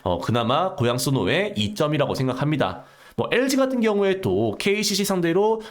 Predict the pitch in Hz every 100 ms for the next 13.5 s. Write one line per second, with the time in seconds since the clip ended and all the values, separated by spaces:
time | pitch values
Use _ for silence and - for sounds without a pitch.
0 | - 220 214 202 202 196 - 220 185 196
1 | 131 104 131 208 208 196 196 - 107 160
2 | 151 156 151 - 175 170 156 95 147 131
3 | - - - 139 165 175 143 135 135 135
4 | - 262 214 185 160 - 90 165 175 -
5 | - 190 202 202 185 190 - 131 139 190
6 | 175 175 180 120 175 185 160 139 185 185
7 | - 214 214 208 190 165 160 165 - 220
8 | 240 170 165 - 139 92 135 107 131 -
9 | - 196 262 262 208 202 202 233 233 -
10 | - 233 226 214 202 110 92 220 165 131
11 | 131 - 147 170 208 190 196 - - -
12 | - 214 233 117 98 135 127 131 143 107
13 | - 214 101 -